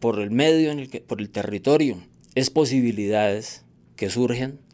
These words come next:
y que dan motivo a todas esas, a todos esos sentimientos y virtualidades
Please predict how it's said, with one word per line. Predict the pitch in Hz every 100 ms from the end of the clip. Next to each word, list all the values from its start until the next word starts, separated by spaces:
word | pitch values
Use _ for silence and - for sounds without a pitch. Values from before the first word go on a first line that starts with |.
| _ _
y | -
que | 110 104 98
dan | 113 120
motivo | 127 135 143 143 131 123
a | - 110
todas | 113 123 127
esas, | 127 123 123 123 90 -
a | 90
todos | - 117 123
esos | 120 120 131
sentimientos | 123 123 104 107 104 123 123 123 139 120
y | -
virtualidades | 101 107 104 113 104 101 98 113 113 117 117 -